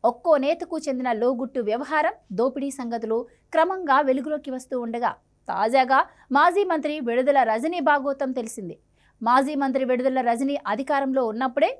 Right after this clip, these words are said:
పలు అవినీతి పనులకు పాల్పడ్డారని ప్రచారం జరుగుతూ ఉండేది. కానీ అధికార బలం కారణంగా ఆమె వ్యవహారాలు అంతగా బయటకు వచ్చేవి కావు. రజనీ గురించి అప్పటి ముఖ్యమంత్రి,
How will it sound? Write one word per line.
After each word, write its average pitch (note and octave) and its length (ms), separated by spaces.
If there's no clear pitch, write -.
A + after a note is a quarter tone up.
పలు D4 160
అవినీతి F#4+ 400
పనులకు C4+ 360
పాల్పడ్డారని A3+ 760
ప్రచారం C4+ 540
జరుగుతూ A3 360
ఉండేది. F#3+ 380
కానీ D4+ 400
అధికార F4+ 400
బలం C4 300
కారణంగా A#3 680
ఆమె A#3 260
వ్యవహారాలు C4+ 680
అంతగా A3+ 320
బయటకు B3 440
వచ్చేవి A#3+ 360
కావు. F#3+ 300
రజనీ D4 380
గురించి D#4 400
అప్పటి F4 400
ముఖ్యమంత్రి, C4+ 640